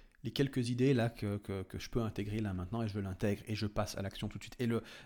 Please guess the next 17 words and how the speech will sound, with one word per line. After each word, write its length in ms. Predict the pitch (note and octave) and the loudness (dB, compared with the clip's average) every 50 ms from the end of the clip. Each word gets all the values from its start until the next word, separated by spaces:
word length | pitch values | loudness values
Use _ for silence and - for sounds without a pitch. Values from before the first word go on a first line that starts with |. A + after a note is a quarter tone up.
| - | -2
un 100 | - G#2 | 2 6
bon 160 | A2 C3+ D3 C#3+ | 8 10 10 10
entrepreneur, 560 | C#3 A2+ - A#2+ A2 - - A2+ A#2+ C#3+ - | 8 8 6 4 4 6 4 6 4 2 2
c'est 120 | - A#2+ | 2 2
un 60 | G#2 | 2
entrepreneur 580 | G2+ G2 - - G2+ - - G#2+ G#2+ A#2+ A#2 - | 2 0 0 2 2 2 4 4 2 2 0 -2
qui 140 | - - G#2 | -2 0 0
réduit 460 | F#2+ G2+ A2+ A2+ G#2+ A2 A2 G#2+ G2+ | 2 2 2 2 4 4 4 4 4
le 160 | G2 G2+ G2 | 4 2 2
temps 300 | - - - A2+ G#2 F#2 - - - - - | 2 4 4 4 4 2 -2 -10 -16 -18 -6
entre 340 | - G2+ G2+ G2 - - - - - - | -2 -2 -2 -2 -4 -6 -2 0 0 2
l'idée, 440 | - A2 A2+ A2+ G#2+ A#2 B2+ E3 - - | 2 4 4 6 8 8 6 6 6 4
l'idée 220 | G#2 G#2 C3 C3+ | 6 8 10 8
c'est 140 | - - B2 | 10 8 4
une 40 | A2+ | 6
opportunité, 580 | - - - - - A#2 G#2 F#2+ - - - - | 6 4 4 4 4 4 4 4 2 -4 -10 -10
d'accord ? 300 | - - - A2+ - | -8 -2 -2 -2 -2